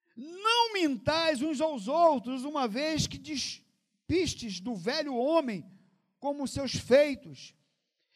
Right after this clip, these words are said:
e vos revestistes do novo homem, que se refaz para o pleno conhecimento, segundo a imagem daquele que o criou."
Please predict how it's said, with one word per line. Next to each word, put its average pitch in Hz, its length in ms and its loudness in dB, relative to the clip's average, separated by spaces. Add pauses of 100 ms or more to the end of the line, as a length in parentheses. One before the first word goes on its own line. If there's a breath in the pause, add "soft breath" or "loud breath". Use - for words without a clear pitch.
(120)
e 277 220 2
vos 226 640 2
revestistes 262 1160 0
do 240 260 -8
novo 233 460 -2
homem, 254 540 2 (360 soft breath)
que 226 100 -8
se 240 160 -6
refaz 233 600 -4
para 226 200 -12
o 202 40 -10
pleno 247 360 -4
conhecimento, 240 640 -6
segundo 220 260 -12
a 214 40 -4
imagem 190 420 -8
daquele 185 500 -10 (280 soft breath)
que 214 100 -8
o 220 80 -8
criou." 269 640 0